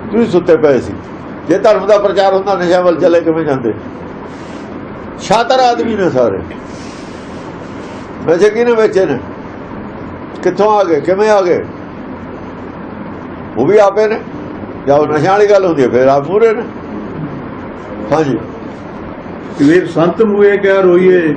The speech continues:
Speaker 2: ਜੋ ਆਪਣੇ ਗ੍ਰਹਿ ਜਾਏ, ਰੋਵੋ ਸਾਗਤ ਵਪਰੇ, ਜੋ ਹਾਟੇ ਹਾਟ ਪਕਾਏ।
Speaker 1: ਰੋਵੋ ਸਾਗਤ ਵਪਰੇ, ਜੋ ਹਾਟੇ ਹਾਟ ਪਕਾਏ। ਸਾਗਤ ਵਾਸਤੇ ਰੋਵੋ।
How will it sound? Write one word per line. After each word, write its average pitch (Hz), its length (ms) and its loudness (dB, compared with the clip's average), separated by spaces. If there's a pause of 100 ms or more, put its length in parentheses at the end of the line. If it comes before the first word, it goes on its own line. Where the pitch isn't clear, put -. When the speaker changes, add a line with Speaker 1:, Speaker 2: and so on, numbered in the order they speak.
(140)
Speaker 2:
ਜੋ 185 140 8
ਆਪਣੇ 190 300 2
ਗ੍ਰਹਿ 196 240 4
ਜਾਏ, 165 500 4 (380)
ਰੋਵੋ 196 360 6
ਸਾਗਤ 175 340 2
ਵਪਰੇ, 180 440 2
ਜੋ 165 280 4
ਹਾਟੇ 196 300 4
ਹਾਟ 170 200 2
ਪਕਾਏ। 131 320 -2
Speaker 1:
ਰੋਵੋ 196 440 4
ਸਾਗਤ 175 340 0
ਵਪਰੇ, 175 520 4
ਜੋ 160 120 4
ਹਾਟੇ 147 380 2
ਹਾਟ 139 180 2
ਪਕਾਏ। 127 520 0
ਸਾਗਤ 156 400 0
ਵਾਸਤੇ 147 400 2
ਰੋਵੋ। 135 380 4